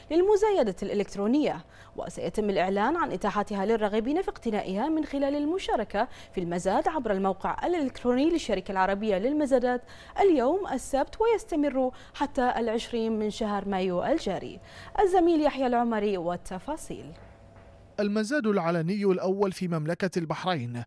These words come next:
Speaker 2: كان قد حقق نجاحا باهرا بمشاركة واسعة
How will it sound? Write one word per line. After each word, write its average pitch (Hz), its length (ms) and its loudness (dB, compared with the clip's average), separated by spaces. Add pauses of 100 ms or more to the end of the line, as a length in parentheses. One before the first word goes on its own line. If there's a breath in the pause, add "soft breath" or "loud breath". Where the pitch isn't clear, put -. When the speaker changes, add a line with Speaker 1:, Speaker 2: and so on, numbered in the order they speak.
(260 loud breath)
Speaker 2:
كان 127 200 -2
قد 127 320 -8
حقق 185 440 0
نجاحا 170 520 2
باهرا 202 500 2
بمشاركة 226 960 -2
واسعة 170 520 0